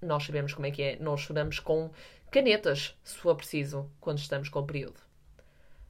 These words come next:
Mas antes, eu, eu quero muito contar-vos o que é que é, mas eu primeiro tenho que vos dar, assim, um pequeno contexto.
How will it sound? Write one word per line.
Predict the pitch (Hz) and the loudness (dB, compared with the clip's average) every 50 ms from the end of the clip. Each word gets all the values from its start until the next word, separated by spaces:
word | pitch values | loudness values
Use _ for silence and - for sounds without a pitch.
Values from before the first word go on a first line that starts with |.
| - - | -10 0
Mas | 208 233 247 240 - - | 2 4 4 4 4 2
antes, | 262 381 508 - - | 2 2 2 2 4
eu, | 403 403 359 - | 6 6 6 6
eu | - 320 330 | 4 2 2
quero | - 381 349 285 | 2 2 2 4
muito | 220 233 254 254 - | 4 2 2 0 0
contar-vos | - 247 214 208 185 156 156 185 240 233 - | 2 2 4 8 8 8 8 8 4 -4 -2
o | - | 0
que | - 180 | 0 0
é | |
que | 175 - 160 151 | 0 4 4 6
é, | 143 143 143 - - - - - - - - - - | 6 6 4 -2 -8 -20 -20 -20 -20 -20 -18 -10 0
mas | 190 202 208 202 208 | 4 6 6 6 8
eu | 220 214 214 | 8 8 8
primeiro | 214 208 214 208 202 196 196 202 202 | 6 4 6 8 8 8 8 8 4
tenho | - 202 190 196 | 2 0 0 -2
que | 190 | 0
vos | 185 | 2
dar, | - 175 170 180 | 4 6 8 8
assim, | 180 - - - 180 | 6 6 2 -2 -2
um | 175 175 170 | -2 -4 -4
pequeno | - - - 180 - - - 170 165 165 156 | -6 -8 -8 -8 -6 -2 0 2 2 2 0
contexto. | - 175 160 151 143 135 120 143 - - - - | 2 0 0 2 0 -4 -4 -4 -8 -12 -14 -18